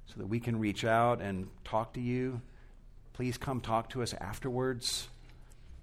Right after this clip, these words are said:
We would love to have the privilege of pointing you to Christ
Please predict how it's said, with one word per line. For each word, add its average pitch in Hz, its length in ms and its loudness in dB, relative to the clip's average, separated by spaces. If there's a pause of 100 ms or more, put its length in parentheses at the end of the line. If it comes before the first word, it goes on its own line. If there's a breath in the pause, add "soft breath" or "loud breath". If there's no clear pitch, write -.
(920 loud breath)
We 123 80 -2
would 113 120 0
love 117 260 4
to 117 80 2
have 104 160 2
the 110 80 -2
privilege 110 680 0 (1400 soft breath)
of 117 80 -10
pointing 117 320 4
you 113 120 4
to 117 60 2
Christ 107 720 0